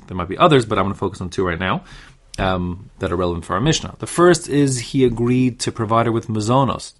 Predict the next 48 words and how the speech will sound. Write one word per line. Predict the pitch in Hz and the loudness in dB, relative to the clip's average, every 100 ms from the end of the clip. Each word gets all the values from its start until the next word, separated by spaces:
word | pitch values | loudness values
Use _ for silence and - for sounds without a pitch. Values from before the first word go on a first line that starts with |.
| - | -10
to | 113 | -6
support | - 117 - 131 - | -4 -4 2 2 2
her | 120 117 - | 0 -2 -4
in | 117 107 | -6 -2
her | 107 101 - - | -2 -4 -8 -10
material | 113 107 123 113 98 | -6 -2 2 2 0
needs. | 90 98 - - - - | -2 -4 -6 -18 -20 -10
Mazonos | 113 110 127 120 | -4 2 4 2
doesn't | 120 117 110 | 0 -2 -2
just | 101 120 113 | 0 0 0
mean | 104 | -4
food, | 95 - 107 165 | -4 -2 0 0
it | 190 | -2
also | 113 104 104 | -2 -2 -4
means | 90 | -8
clothing, | - 123 120 117 170 - - - | 0 2 2 0 -6 -12 -20 -8
a | |
place | - 113 - | 0 0 0
to | |
live, | 98 104 131 175 - - - - _ _ 92 | -2 0 0 -4 -16 -20 -20 -20 _ _ -2
um, | 87 90 87 | 0 -2 -8
clay | - 113 92 | -6 -2 0
bias, | 92 95 120 113 | 2 2 2 -2
whatever | 92 | -2
that | 104 107 | -2 -2
means, | 123 | -2
you | 104 | -2
know, | 98 | -4
like | 90 87 | -4 -6
the | 80 78 - | -8 -10 -8
utensil | 98 101 92 85 | -6 -4 -6 -4
of | |
the | 82 | 0
household, | 117 - 110 | 0 0 -4
she | - | -4
needs, | 98 - - | -8 -12 -14
you | - | -8
know, | 85 | -6
a | |
lamp | 80 92 110 - | -2 0 -2 -4
and | 80 | -8
a, | 80 - - - | -8 -12 -20 -18
a | 87 | -4
table, | 107 123 139 | 2 4 4
whatever, | 117 120 165 196 - - - | 2 2 0 -4 -12 -20 -14
a | 90 | -2
bed, | 98 127 208 - - - - - _ - | 2 2 0 -8 -20 -20 -20 -20 _ -6
a-, | 117 113 110 | -2 0 0